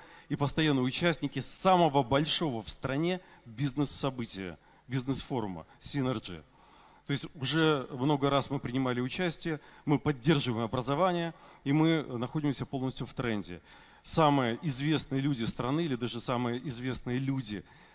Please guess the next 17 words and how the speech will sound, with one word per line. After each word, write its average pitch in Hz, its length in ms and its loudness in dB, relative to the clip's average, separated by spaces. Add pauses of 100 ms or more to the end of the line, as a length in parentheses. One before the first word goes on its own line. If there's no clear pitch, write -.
(160)
самые 120 440 0
знаменитые 139 680 2
и 139 100 -6
самые 135 300 0
успешные 117 600 -4
люди 120 260 -4
мира 135 460 0 (340)
принимают 135 380 0
участие 127 640 -2 (440)
в 113 80 -2
этом 123 180 2
форуме. 104 460 -4 (1600)
Также 165 260 4
мы 156 120 4
поддерживаем 147 520 2
национальные 139 500 0
традиции. 120 580 -4